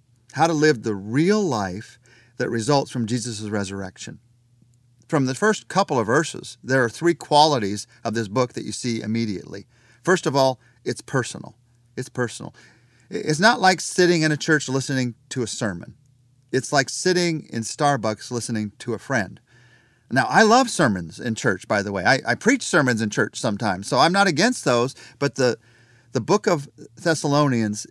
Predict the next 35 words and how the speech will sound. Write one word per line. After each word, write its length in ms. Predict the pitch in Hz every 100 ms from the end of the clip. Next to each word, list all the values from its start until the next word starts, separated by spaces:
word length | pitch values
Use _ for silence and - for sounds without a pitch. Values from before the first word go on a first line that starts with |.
| -
has 260 | 113 147
that 200 | 156 151
feel 380 | - 156 139 120
of 160 | - 107
a 60 |
conversation 680 | - 123 113 - 120 107 107
with 160 | 98 -
a 40 |
friend. 420 | - 104 95 90 _ _ _ _ _ _ _ _ _ -
And 120 | 101
sometimes, 840 | 196 208 175 139 131 123 - - _ _ _ _ _ -
in 200 | 120 113
the 100 | 107
grandeur 400 | 127 156 165 143
of 80 | 120
what 120 | 120
happens 380 | 135 135 127 110
in 160 | 107
worship, 380 | 110 135 - 104
we 100 | 107
lose 240 | 113 117 104
the 120 | 107
intimacy 560 | 127 139 110 104 - 104
of 80 |
what 120 | 98 76
Jesus 360 | 107 92 90
is 100 | 101
saying 300 | - 104 95
to 140 | - 101
us. 420 | 101 95 - - _ _ _ _ _ _ _ _ -
Philippians 460 | 135 127 123 110
one, 340 | 107 123 117 101 _
one 200 | 110 113
and 140 | 110 -
two, 280 | 127 107